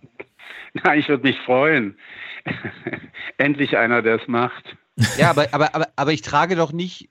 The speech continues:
Speaker 2: zur Verkehrswende bei. Du sagst doch, wir müssen weniger Auto fahren, wir müssen weniger, äh, besitzen, wir müssen auf Ride-Sharing, Ride-Pooling umsteigen.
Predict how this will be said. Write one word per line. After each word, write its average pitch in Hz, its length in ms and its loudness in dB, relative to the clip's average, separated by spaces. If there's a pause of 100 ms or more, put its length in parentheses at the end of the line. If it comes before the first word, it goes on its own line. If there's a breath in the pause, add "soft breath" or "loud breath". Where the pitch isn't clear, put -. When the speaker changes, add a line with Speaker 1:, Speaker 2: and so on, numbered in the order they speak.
Speaker 2:
zur 156 140 -8
Verkehrswende 135 600 -4
bei. 101 140 -2
Du 107 80 -6
sagst 135 280 -2
doch, 143 80 -2
wir 135 140 0
müssen 147 300 0
weniger 165 380 2
Auto 104 260 -2
fahren, 98 320 -4
wir 120 160 0
müssen 127 380 -4
weniger, 135 580 2
äh, 117 160 0
besitzen, 151 720 -2
wir 131 320 2 (300 loud breath)
müssen 139 200 -2
auf 117 220 2
Ride-Sharing, 143 1040 0
Ride-Pooling 131 720 0
umsteigen. 107 640 -6